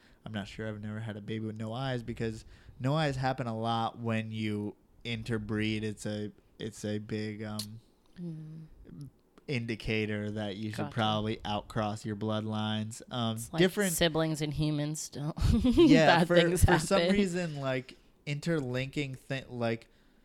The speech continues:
Speaker 1: certain parts of development, you can say that that may be interbreeding, and then others, it's like,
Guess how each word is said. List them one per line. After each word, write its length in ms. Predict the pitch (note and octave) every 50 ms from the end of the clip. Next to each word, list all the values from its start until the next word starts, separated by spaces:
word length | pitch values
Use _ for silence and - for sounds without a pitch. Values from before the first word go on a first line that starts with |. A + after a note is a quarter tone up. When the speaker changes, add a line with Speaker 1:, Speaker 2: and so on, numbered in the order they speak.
| _
Speaker 1:
certain 320 | - - - D3+ D#3 D3+ C#3+
parts 240 | - D#3 D#3 D3
of 100 | D#3+ D3+
development, 640 | C#3 B2+ A#2 A#2 A2 A2+ B2+ C3 C3+ C3+ C#3 C3+ C3 -
you 180 | C3 B2 A#2+ A#2
can 140 | - A2+
say 300 | G#2+ - - B2 A#2 A#2
that 200 | A2+ A#2 A2+ A2
that 260 | - A2 A2 G#2+ A2 B2
may 240 | A#2+ A#2 A#2 A#2+
be 320 | A#2 A2+ A#2+ A#2 A#2 A2+ A2+
interbreeding, 840 | - - A#2 A2+ A2+ - A2+ G#2 G#2 G#2+ G#2 G#2+ A2+ A#2+ A#2+ A#2+
and 100 | A#2 A2
then 100 | A2 G#2+ -
others, 500 | F2 G#2+ A2 A2+ A2+ A#2+ A#2+ B2 A#2 A#2
it's 200 | A2 G#2+ - -
like, 260 | G#2+ G#2 G#2 G#2